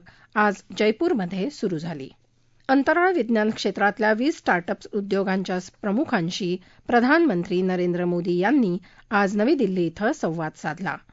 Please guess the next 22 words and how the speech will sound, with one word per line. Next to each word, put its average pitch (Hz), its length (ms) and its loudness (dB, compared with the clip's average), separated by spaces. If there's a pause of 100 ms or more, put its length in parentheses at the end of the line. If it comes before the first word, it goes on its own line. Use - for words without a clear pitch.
(320)
सर्वसामान्य 226 880 2
माणसाचं 190 560 -2
जीवनमान 185 540 -2
उंचावण्यासाठी 196 960 -2 (300)
अंतराळ 262 500 6
विषयक 196 460 -2
तंत्रज्ञानाचा 190 720 -2
उपयोग 214 400 -2
झाला 165 260 -4
पाहिजे, 185 440 -4 (300)
असं 214 200 -2
आवाहन 185 400 0
मोदी 247 320 0
यांनी 185 360 0
यावेळी 165 300 -4
केलं. 170 340 -6 (460)
अंतराळ 285 440 4
विज्ञान 202 420 0
क्षेत्रात 196 600 -4
नवीन 180 240 0
प्रतिभा, 208 520 -2 (240)
गुंतवणूक 226 540 2